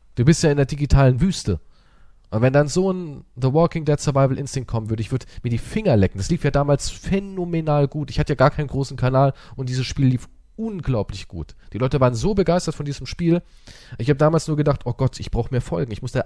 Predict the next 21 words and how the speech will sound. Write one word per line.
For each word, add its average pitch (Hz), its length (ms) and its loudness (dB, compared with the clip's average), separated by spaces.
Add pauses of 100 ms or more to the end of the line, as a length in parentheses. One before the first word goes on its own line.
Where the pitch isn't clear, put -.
alles - 480 -4
rausquetschen, 160 580 -4
was - 180 -4
geht.“ 151 220 -8 (560)
Jeden 165 260 0
Loot 165 400 -2
mitnehmen, 110 380 -4
jeden 156 240 -2
Grind. 143 500 -2
Da 113 80 0
konntest 160 220 -6
du 160 60 2
ja - 20 -2
wirklich 165 260 -6
jeden 180 280 -6
Fitzel - 500 -2
filmen 165 400 4
und 135 100 -6
die 135 40 -2
Leute, 139 340 0
„Oh, 107 80 -2